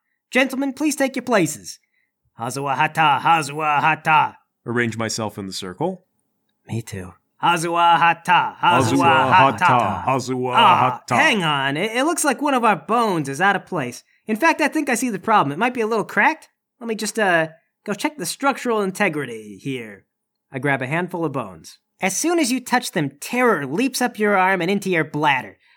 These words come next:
Speaker 1: Your legs go numb and you feel the primal urge to wet yourself and cry. Run! Let go of the bones and run out of the yurt,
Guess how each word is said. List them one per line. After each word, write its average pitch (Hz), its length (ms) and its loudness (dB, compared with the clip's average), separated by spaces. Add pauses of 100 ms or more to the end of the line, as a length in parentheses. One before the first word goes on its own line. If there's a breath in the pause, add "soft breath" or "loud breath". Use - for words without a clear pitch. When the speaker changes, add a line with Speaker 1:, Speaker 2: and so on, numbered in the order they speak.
Speaker 1:
Your 180 160 0
legs 220 280 0
go 240 160 2
numb 233 320 0
and 208 100 0
you 196 80 0
feel 247 240 -2
the 214 140 -2
primal 247 480 -2
urge 233 240 0
to 214 160 0
wet 226 220 -2
yourself 214 420 0
and 190 180 -2
cry. 120 520 0 (800)
Run! 131 480 0 (220)
Let 233 180 0
go 254 140 4
of 262 60 2
the 240 80 0
bones 202 380 2
and 143 260 0
run 185 180 4
out 175 120 4
of 165 100 -4
the 147 80 -4
yurt, 120 300 -8